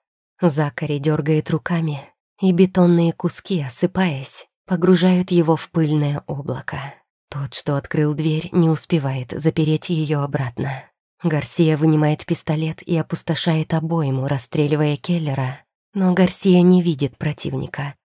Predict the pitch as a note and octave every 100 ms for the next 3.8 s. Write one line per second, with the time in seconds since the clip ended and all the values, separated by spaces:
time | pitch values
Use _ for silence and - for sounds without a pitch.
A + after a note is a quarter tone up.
0 | - - - D3 C#3 D3 - - E3 D#3
1 | D#3 D#3+ C#3+ D3+ - D#3 - D#3 D#3 -
2 | D#3+ D#3 - E3+ - D3 D3 - E3+ D#3+
3 | D#3+ D3+ - E3+ D#3 B2 C3